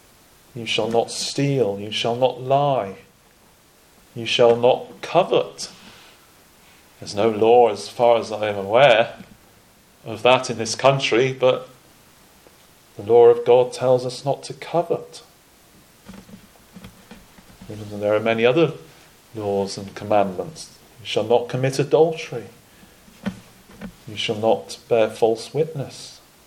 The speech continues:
You shall love the God, the Lord with all your heart, soul, and mind, and have no other,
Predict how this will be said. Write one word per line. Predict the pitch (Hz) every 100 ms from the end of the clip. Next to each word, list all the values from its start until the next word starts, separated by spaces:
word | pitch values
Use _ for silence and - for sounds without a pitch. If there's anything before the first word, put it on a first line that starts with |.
| _
You | -
shall | 107
love | 113 117
the | 131
God, | 131 139 139 139 139
the | 139
Lord | 135 147 143
with | 135
all | 143 147
your | 151 147 - - - -
heart, | - 151 151 151
soul, | - - 151 151
and | 147
mind, | 147 165 156 117
and | 113
have | 135 135
no | 143 143
other, | 147 143 143 -